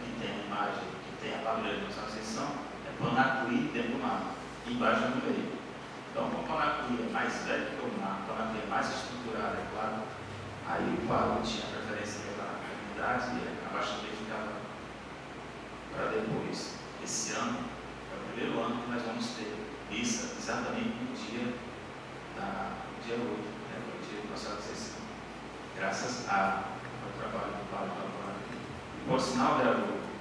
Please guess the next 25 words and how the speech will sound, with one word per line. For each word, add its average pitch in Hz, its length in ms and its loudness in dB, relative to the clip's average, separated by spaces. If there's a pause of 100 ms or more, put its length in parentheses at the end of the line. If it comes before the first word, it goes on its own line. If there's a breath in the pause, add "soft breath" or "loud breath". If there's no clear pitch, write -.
(520)
Roberto, - 340 2
eu - 320 -6
estava - 220 2
olhando 113 280 6
o 110 40 2
seu, 104 260 -2 (960)
seu, - 240 -4 (260)
seu - 140 -6 (180)
Face - 460 0 (120)
e - 80 0
observando 120 540 0
as 110 240 0
fotos, 135 340 4
as - 80 -2
fotos 107 160 -2
do 107 240 -2
pessoal 104 300 -2 (100)
que, 101 80 -2
que - 800 -8
trabalha 95 380 2 (180)
com, - 120 -4 (720)
com - 100 -4
o - 320 -4
conselho, 120 540 4
a - 540 -6